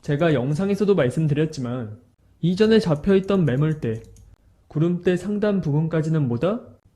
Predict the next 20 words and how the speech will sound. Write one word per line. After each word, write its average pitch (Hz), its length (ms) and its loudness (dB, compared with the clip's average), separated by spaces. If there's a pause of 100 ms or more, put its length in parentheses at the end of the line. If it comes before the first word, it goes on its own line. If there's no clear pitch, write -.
(320)
무조건 254 440 0
올라올 160 320 2
수밖에 175 340 -6
없다. 113 440 -6 (640)
이게 202 280 4
다 202 340 2
매집이라고 208 580 4
말씀드렸죠. 147 920 0 (920)
자, 139 420 4
지금 226 300 4
보세요. 160 680 -2 (300)
정확하게 233 540 6
이전 185 320 6
매물이 170 320 4
잡혀있던 143 720 -2 (320)
구름대 185 520 0
상단 226 520 -2
부분까지 165 800 -2
반등이 151 400 -2
나왔죠. 120 480 -6